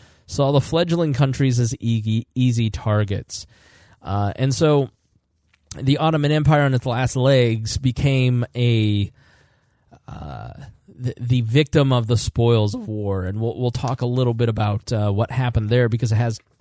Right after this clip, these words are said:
many ramifications for what's happening today. Uh, so number ten is probably the number one reason that you hear all these secret treaties. Everybody had secret treaties with each other.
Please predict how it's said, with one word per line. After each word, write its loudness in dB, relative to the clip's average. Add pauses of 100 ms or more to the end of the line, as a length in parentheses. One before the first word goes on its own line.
(280)
many -2
ramifications 2
for -4
what's 0
happening -2
today. -4 (760)
Uh, 0
so 0
number 0
ten 2
is 2
probably 2
the 2
number 2
one 2
reason 0
that -2
you 6
hear 2
all 0
these 0
secret -4
treaties. 0
Everybody 0
had 0
secret -2
treaties 0
with 0
each -8
other. -6